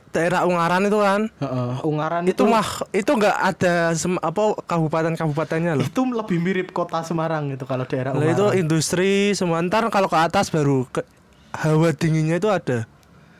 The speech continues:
Speaker 1: Kamu
Speaker 2: Nggak
Speaker 1: ngerasa
Speaker 2: tahu
Speaker 1: nggak?
Speaker 2: sih. Kalau aku, menurutku sekarang loh ya, s-, s-, eh, Kabupaten Semarang tuh udah nggak sedingin dulu.
Speaker 1: Iya.
Speaker 2: Sekarang tuh nggak, nggak kayak dulu. Dulu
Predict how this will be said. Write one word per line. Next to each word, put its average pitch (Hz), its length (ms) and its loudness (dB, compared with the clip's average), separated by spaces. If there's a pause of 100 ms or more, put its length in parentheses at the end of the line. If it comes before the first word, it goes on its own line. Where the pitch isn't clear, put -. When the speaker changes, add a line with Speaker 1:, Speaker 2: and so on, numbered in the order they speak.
(840)
Speaker 1:
Kamu - 120 -6
Speaker 2:
Nggak 196 120 4
Speaker 1:
ngerasa 175 200 2
Speaker 2:
tahu 160 120 2
Speaker 1:
nggak? 135 160 0
Speaker 2:
sih. 160 120 0 (300)
Kalau 196 260 -2
aku, 202 160 -4
menurutku 226 400 -2
sekarang 226 340 -4
loh 185 100 0
ya, 147 280 -2
s-, - 240 -18
s-, - 320 -14
eh, 175 260 -2
Kabupaten 175 420 -4
Semarang 190 320 -2
tuh 240 100 -2
udah 170 180 -4
nggak 151 140 -2
sedingin 156 360 -2
dulu. 151 360 0 (1300)
Speaker 1:
Iya. 131 220 -2 (100)
Speaker 2:
Sekarang 170 380 -4
tuh 208 100 -4
nggak, 160 180 0
nggak 131 160 -4
kayak 135 200 -2
dulu. 131 220 -2 (140)
Dulu 160 240 -2